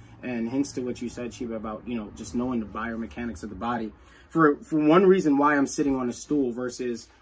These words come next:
my other chair, sometimes, you know, my hip flexors tighten up on me. Sometimes I might, I need to work on my back posture. So, you know, just the everyday life, especially with covid, even podcasting, doing the everyday basics,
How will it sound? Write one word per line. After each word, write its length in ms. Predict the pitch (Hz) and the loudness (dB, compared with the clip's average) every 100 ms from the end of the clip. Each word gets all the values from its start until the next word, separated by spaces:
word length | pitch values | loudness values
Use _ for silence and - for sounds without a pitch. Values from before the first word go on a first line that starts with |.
| - | -10
my 140 | 120 | -8
other 260 | 117 170 139 | -2 0 0
chair, 300 | - 123 117 | 0 -4 -4
sometimes, 500 | - 131 139 135 123 | -6 -6 -4 -4 -4
you 80 | 127 | -4
know, 60 | |
my 80 | 113 | -4
hip 180 | 143 - | -6 -6
flexors 460 | 143 - 127 120 | -8 -6 -8 -8
tighten 320 | - 139 135 135 | -6 -6 0 -2
up 160 | 120 | -2
on 160 | 127 123 | -4 -2
me. 240 | 120 127 _ _ | -2 -4 _ _
Sometimes 380 | 123 131 127 123 | -8 -4 -4 -4
I 60 | |
might, 360 | 120 131 131 113 - | -4 -4 -4 -6 -8
I 100 | 131 | -2
need 180 | 135 120 | -2 -2
to 80 | 107 | -6
work 280 | 120 123 | -4 -4
on 80 | 131 | -4
my 100 | 123 | -6
back 300 | 104 127 127 | -6 -8 -8
posture. 580 | - 135 135 - 131 131 - - - | -6 -8 -8 -8 -8 -8 -16 -20 -12
So, 380 | - 147 127 - | 0 2 2 2
you 120 | 139 | 4
know, 180 | 139 123 | 4 4
just 240 | 165 170 | 0 0
the 180 | 143 - | -6 -4
everyday 360 | 156 165 147 135 | 0 2 2 2
life, 320 | 123 147 123 | 0 0 -2
especially 500 | 110 - 151 156 139 | -6 -4 -4 -2 -2
with 160 | 117 | -2
covid, 540 | - 143 165 127 117 - | -4 0 2 2 -2 0
even 240 | 135 139 | -2 -2
podcasting, 840 | 117 131 139 147 139 127 - 120 117 | -4 -4 -2 -2 -6 -8 -8 -6 -6
doing 180 | 123 123 | -2 -2
the 120 | 120 | -4
everyday 340 | 123 135 123 | -4 -2 -2
basics, 640 | 107 127 147 - 120 - - | -2 0 -2 -2 -8 -10 -14